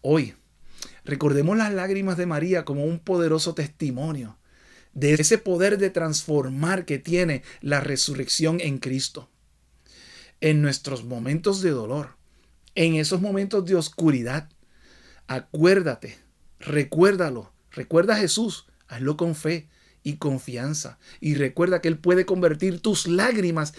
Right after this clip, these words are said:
de desesperación en lágrimas de redención y alegría.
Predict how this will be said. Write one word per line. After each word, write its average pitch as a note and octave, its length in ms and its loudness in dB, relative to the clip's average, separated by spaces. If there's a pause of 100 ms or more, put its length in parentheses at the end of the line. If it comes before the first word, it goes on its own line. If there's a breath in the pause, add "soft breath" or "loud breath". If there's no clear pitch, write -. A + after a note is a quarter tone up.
(120)
de C#3+ 180 4
desesperación A3 1040 2 (300 loud breath)
en E3 240 4
lágrimas F#3 580 0
de C#3+ 200 2
redención C#3 840 -2 (320)
y C#3 120 -4
alegría. G#2 480 -10